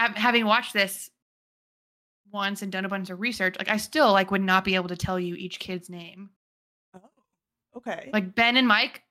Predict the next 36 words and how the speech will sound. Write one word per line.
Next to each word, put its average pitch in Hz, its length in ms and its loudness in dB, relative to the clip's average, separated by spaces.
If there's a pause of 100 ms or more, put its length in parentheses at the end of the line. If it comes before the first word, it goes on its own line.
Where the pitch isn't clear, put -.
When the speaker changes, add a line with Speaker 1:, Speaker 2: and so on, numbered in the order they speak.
Speaker 1:
I've 196 200 0
got. 196 320 4 (1700)
I 214 60 0
could 208 120 -8
tell 240 140 0
you 214 140 0
Audra's 208 480 2
name 185 320 -6
just 190 160 -12
because 180 480 -12
he 190 140 -12
runs 180 220 -8
down 170 120 -12
the 175 60 -12
hallway 175 260 -8
screaming 190 380 -4
it 165 100 -14
for 170 120 -14
a 165 60 -14
long 165 200 -20
time. - 240 -4
<laughs> 277 460 4 (260)
Speaker 2:
He 220 100 -8
does. - 320 -8 (840)
Speaker 1:
But, 240 160 6
like, 202 300 2 (400)
I 240 120 2
just, 220 220 -4
I 214 60 -2
don't 240 220 -2
feel 247 140 0
connected 208 500 -2
to 208 80 -4
the 185 60 -6
characters. 247 640 -4 (360)
Speaker 2:
Okay. 269 160 -6